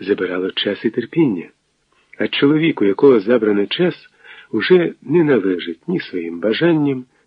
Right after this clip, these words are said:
ні звичкам, ні схильностям. Тепер ось ще один журналіст, але вже виступає з позиції милосердя.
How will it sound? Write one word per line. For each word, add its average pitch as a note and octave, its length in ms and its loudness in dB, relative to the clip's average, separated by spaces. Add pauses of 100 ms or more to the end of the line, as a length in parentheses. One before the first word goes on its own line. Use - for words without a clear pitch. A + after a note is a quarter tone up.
ні F#2 100 -2
звичкам, B2 680 -2 (560)
ні E3 100 2
схильностям. - 760 -10 (880)
Тепер F3+ 300 4
ось G#3 180 4 (160)
ще C#3 180 6
один A2+ 340 6
журналіст, G#2 800 0 (960)
але A2+ 220 4
вже D#3+ 160 2
виступає D3 520 2
з - 60 -8
позиції B2+ 540 0
милосердя. G2+ 1120 -6